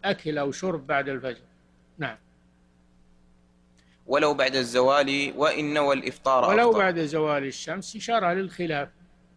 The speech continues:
Speaker 1: بعضهم يقول لازم ينوي النفل قبل الزوال، ما إذا زالت الشمس. أما القول الثاني ما فيه تفصيل،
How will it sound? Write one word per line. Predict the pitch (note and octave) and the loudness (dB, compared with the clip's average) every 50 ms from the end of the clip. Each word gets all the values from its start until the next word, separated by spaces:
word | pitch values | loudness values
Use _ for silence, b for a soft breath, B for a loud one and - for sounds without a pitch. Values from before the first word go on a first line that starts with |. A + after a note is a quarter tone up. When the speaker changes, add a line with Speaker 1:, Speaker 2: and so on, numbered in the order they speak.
| _ _ | _ _
Speaker 1:
بعضهم | - D#3 E3+ F3 F3+ F3+ F3+ F3+ F3 | -6 -4 -4 -2 -2 -2 -2 -2 -4
يقول | E3+ E3 - G#3 G3+ F3+ E3 E3 | -6 -6 -6 -8 -6 -4 -2 2
لازم | F3 F3 F3 E3 D#3+ E3 D#3+ | 2 2 2 0 -4 -6 -6
ينوي | D#3 E3 E3+ E3+ E3 D#3+ D#3 | -4 -4 -4 -4 -4 -4 -4
النفل | D3 C#3+ D3 D#3+ D#3 D#3 E3+ E3+ | -4 -4 -4 -4 -4 -6 -8 -8
قبل | E3 - F3+ F3 E3 D#3+ D3+ | -4 -2 -2 -2 -2 -4 -4
الزوال، | C3 A2+ A#2 B2 A#2+ A#2 A#2 A#2+ - _ _ _ _ _ _ _ _ _ - | -6 -6 -10 -12 -14 -14 -16 -18 -20 _ _ _ _ _ _ _ _ _ -16
ما | C3 C3+ C#3+ | -10 -8 -8
إذا | D#3 D3 D3 C#3+ | -6 -6 -6 -8
زالت | C#3+ F3 F#3 E3 C#3+ C3+ A#2+ - | -4 -2 -2 0 0 -2 -6 -8
الشمس. | B2+ A#2+ - - - E3 G3 G#3 - - - - _ _ _ _ _ _ _ _ _ _ _ _ _ _ - | -14 -14 -14 -14 -12 -12 -12 -14 -16 -18 -20 -20 _ _ _ _ _ _ _ _ _ _ _ _ _ _ -4
أما | D#3+ E3+ E3 E3 D#3+ D#3 D3+ D3+ D3 C#3+ B2+ - - _ _ _ _ _ D#3 | -4 -4 -2 -2 0 0 0 -2 -2 -4 -8 -12 -18 _ _ _ _ _ -12
القول | D3+ D3 - G3+ G3 F3+ D3+ | -12 -6 -4 -2 0 0 -2
الثاني | C#3+ C3+ - - D#3 E3 F#3+ G#3 G#3 G#3+ G#3+ G3+ - _ _ _ _ _ - | -4 -6 -10 -4 -2 -2 -2 -2 -4 -6 -8 -10 -14 _ _ _ _ _ -8
ما | F#3+ F#3+ F#3 F3+ B2+ | -4 -2 -2 -2 -2
فيه | C#3+ E3+ F3 F3+ | -4 -4 -6 -6
تفصيل، | - - D#3 C#3+ - - - - C3 A#2 A2 G#2+ G2+ | -6 -6 -8 -8 -8 -8 -14 -14 -12 -12 -12 -14 -16